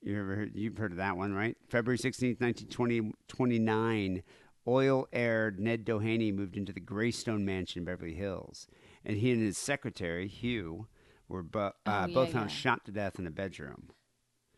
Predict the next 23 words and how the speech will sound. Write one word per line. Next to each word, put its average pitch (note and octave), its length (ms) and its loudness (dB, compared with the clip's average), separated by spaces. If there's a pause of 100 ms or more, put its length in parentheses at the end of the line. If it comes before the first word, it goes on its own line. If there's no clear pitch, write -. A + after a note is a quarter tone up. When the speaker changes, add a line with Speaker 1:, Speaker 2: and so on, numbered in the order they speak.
(240)
Speaker 1:
Um, G#2 300 2
it's A2+ 160 2
unknown D3 320 8
who B2+ 140 4
shot C3 460 2
whom C3 440 -2
or G#2+ 140 0
why, G#2+ 340 4
but A#2 180 -4
money, A2 240 0
sex, - 440 -6
and F#2+ 120 -4
the E2+ 80 -6
Teapot - 600 -6
Dome G#2 320 -2
scandal - 640 -10 (520)
are E2 120 -6
themes. E2+ 580 -10 (140)
Speaker 2:
Bufties. C#2+ 720 -6 (640)
Speaker 1:
It E2+ 220 -10
probably A2 520 -2
were. A2+ 420 -2 (140)
Uh, G2 540 0